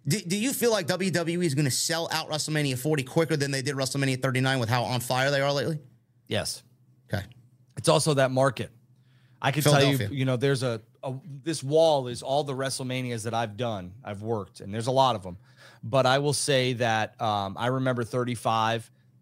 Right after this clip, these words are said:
Speaker 2: Selling extremely fast, which was MetLife,
Speaker 1: Yep.
Speaker 2: way faster than, um, New Orleans, which was the year before, and even faster than Orlando, faster than Texas. Santa Monica was solid.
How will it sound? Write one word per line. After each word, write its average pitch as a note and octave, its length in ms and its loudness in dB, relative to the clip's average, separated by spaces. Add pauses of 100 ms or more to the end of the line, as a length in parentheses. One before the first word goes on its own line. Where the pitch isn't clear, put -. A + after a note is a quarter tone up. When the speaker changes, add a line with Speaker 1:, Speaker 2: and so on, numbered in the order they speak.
Speaker 2:
Selling A#2+ 520 -2 (720)
extremely D3 540 0
fast, A#2 420 -2
which A#2+ 180 -6
was A2+ 120 -4
MetLife, A2+ 580 -2 (220)
Speaker 1:
Yep. A2 100 0
Speaker 2:
way B2 200 2
faster A#2 440 -2
than, G#2 440 -4
um, F#2 560 -4
New B2 100 0
Orleans, A#2+ 480 0
which A2+ 140 -6
was G#2+ 100 -8
the G#2+ 80 -4
year A2 160 -2
before, A2+ 380 -4
and A2+ 100 -4
even A#2 160 -4
faster A#2+ 380 -4
than A2+ 160 -6
Orlando, G#2+ 720 -4 (420)
faster C#3+ 320 -2
than B2 180 -6
Texas. A#2 540 -4
Santa C#3+ 260 2
Monica B2+ 640 2 (420)
was A#2 180 -2
solid. A#2 540 2